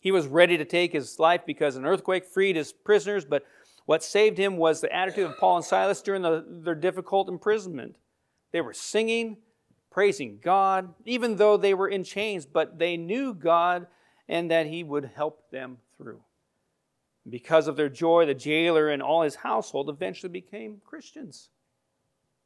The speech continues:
We need to understand that others can come to Christ because of our example, especially in the middle of our difficult times.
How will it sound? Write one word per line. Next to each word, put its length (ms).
We 120
need 220
to 100
understand 580
that 140
others 320
can 160
come 380
to 120
Christ 480
because 320
of 80
our 240
example, 560
especially 760
in 80
the 80
middle 580
of 120
our 120
difficult 560
times. 520